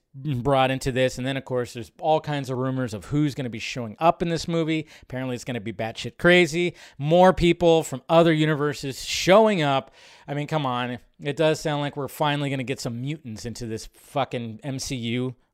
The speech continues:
About time, right? Mutants! Mutants! That's what I'm talking about, man. So, uh, let's see what happens. And then speaking of multiverses, Hami number two, Across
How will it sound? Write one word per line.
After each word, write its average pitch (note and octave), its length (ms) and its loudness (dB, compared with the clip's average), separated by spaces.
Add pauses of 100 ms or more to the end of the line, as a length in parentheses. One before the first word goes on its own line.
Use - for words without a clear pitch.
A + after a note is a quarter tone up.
(120)
About B2 300 0
time, F3 380 6
right? E3 280 6 (300)
Mutants! F#3 1200 4 (220)
Mutants! - 1300 0 (720)
That's - 60 -20
what A#2+ 80 -14
I'm A2 40 -12
talking D3 360 0
about, A2 260 -2
man. A2 320 -10
So, G2 380 -12 (880)
uh, A#2+ 460 0
let's B2 180 -6
see - 140 -4
what B2+ 120 2
happens. C3 280 0
And A#2+ 80 -8
then A#2+ 100 -6
speaking F3 360 2
of D#3+ 80 2
multiverses, D#3 800 2
Hami F3 420 2
number D#3 380 -2
two, D#3 480 2 (260)
Across D#3 880 -4